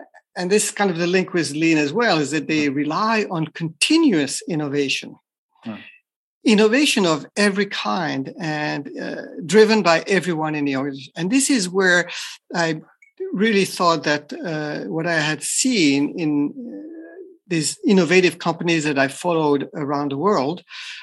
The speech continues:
Speaker 1: uh, is that this was somewhat of an extension of what we were talking about, about lean, this, this, uh, this, uh, obsession with the collective,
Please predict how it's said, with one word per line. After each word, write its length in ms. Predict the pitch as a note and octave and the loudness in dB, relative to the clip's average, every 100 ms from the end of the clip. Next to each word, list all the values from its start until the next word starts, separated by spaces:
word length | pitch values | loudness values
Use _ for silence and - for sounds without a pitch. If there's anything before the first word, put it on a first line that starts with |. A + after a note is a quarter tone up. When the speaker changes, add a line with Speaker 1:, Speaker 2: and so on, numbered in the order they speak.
| - - | -16 -6
Speaker 1:
uh, 440 | D3+ C#3+ C#3 D3+ | -2 -2 -2 -4
is 320 | - G3+ F3+ C#3+ | -4 -2 -2 0
that 300 | E3 D#3 E4 D#4+ | -2 -2 -8 -8
this 220 | C4+ F#3 - | -2 -2 2
was 200 | F#3 - | 2 2
somewhat 320 | G#3+ G#3 G3+ | 2 4 4
of 120 | D#3+ | 4
an 80 | D#3+ | 2
extension 920 | E3 - - G#3+ A3 - C#3+ C#3 F3 - _ _ _ | 0 -2 2 4 4 4 2 -2 -6 -12 _ _ _
of 280 | E3+ D#3+ D#3+ | 0 2 0
what 280 | F#3+ E3 - | 0 -2 0
we 60 | D#3+ | 0
were 160 | D#3 | 0
talking 440 | D3+ - A#3 A#3 F#3 | 0 0 -2 0 0
about, 340 | C3+ C3 C3+ | 0 0 -2
about 360 | D#3 C#3 C3+ C3+ | -4 -4 -4 -4
lean, 560 | F3 A3 D3 C3 C#3+ | -2 2 2 0 -4
this, 320 | D#3 D3+ - - | -6 -6 -6 -6
this, 300 | D3+ D3 - | -6 -6 -6
uh, 240 | D3+ C#3+ C#3+ D#3+ | -4 -6 -8 -8
this, 300 | D#3 C3+ - | -6 -6 -4
uh, 420 | E3+ C#2+ - - - - - | -4 -4 -6 -10 -16 -16 -10
obsession 500 | F3+ - F#3 - F3 | -6 0 2 2 2
with 180 | D#3+ C3+ | 2 0
the 80 | |
collective, 880 | C#3+ - D#3 E3 G#3+ - F3+ D#3 C3+ | -4 -6 -2 0 0 2 2 2 -2